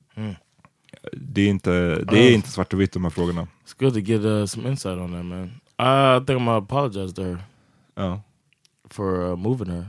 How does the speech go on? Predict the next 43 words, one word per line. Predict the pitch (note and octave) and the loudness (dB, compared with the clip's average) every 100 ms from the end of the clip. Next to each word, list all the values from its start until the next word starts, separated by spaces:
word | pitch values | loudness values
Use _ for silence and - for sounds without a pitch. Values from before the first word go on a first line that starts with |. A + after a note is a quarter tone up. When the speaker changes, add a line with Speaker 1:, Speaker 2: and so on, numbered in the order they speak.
| - | -8
Speaker 1:
and | G2+ | -4
ask | G#2 G#2 | -2 -2
her | G#2+ | -4
if | F#2+ | -4
she, | A#2+ G#2 F#2+ A2 - - - _ _ _ _ _ _ _ - | -6 -8 -10 -18 -20 -20 -20 _ _ _ _ _ _ _ -12
she | - A2+ | -4 -2
wants | G#2 | -2
to | G2 | -2
go | G2+ | -2
back | G2+ G2 | -2 -4
to | - | -8
Saturday | F#2+ G1+ - - - - - | -10 -10 -12 -16 -18 -20 -8
and | A2+ | -4
Speaker 2:
Mm. | G2+ | -2
Speaker 1:
move | G2 F2+ A2+ | -2 -4 -4
him. | F#2 D#2+ _ - | -6 -10 _ -8
Speaker 2:
Mm. | G#2+ G#2 | -6 -4
Speaker 1:
I | A#2+ | -2
think | B2 E3 | 0 2
I'm | E3 | 2
gonna | |
do | E3 D#3 | 2 0
that. | - | 4
I | B2+ C3 | 4 6
will | F3+ D#3 | 6 4
do | G2+ | 2
that. | F2 - G#2+ | -4 -6 -6
What | B2+ B2+ | -6 -4
do | |
you | G#2+ | -4
mean, | F2 | -4
think? | G2+ - A2 | -6 -6 -6
<laughs> | - | -2
I'm | D#3 | 2
gonna | D3+ C#3+ | 4 6
do | C#3 B2 | 4 4
that. | F2+ - - | 2 -2 -8
I | |
talk | G2+ A#2 G#2+ | -4 -2 0
to | A2 | 0
her | A2 G2 | 0 0
some | F#2+ G2+ | -2 -4
more. | G#2 F#2+ | -2 -2